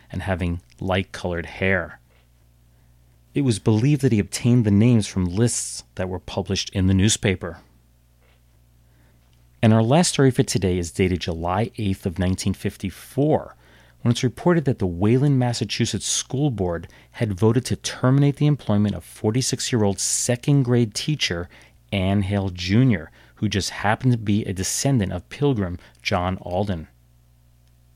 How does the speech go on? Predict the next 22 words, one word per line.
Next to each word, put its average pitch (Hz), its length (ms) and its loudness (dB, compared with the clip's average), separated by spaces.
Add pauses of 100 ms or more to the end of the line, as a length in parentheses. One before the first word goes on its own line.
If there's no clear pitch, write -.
(400)
So - 200 2
why 107 360 2
did 143 120 2
they 151 120 4
fire 120 480 2
her? 87 280 -10 (540)
It's - 140 -6
because 131 280 0
she - 120 2
was 107 80 4
a 107 60 6
member 113 440 6
of 95 100 -2
the 95 80 -2
Communist 127 600 0
Party 147 280 -4
between 92 400 -4
nineteen 110 360 2
forty-five 90 800 -2 (220)
and 95 160 0
nineteen 90 460 -2
fifty. - 640 -4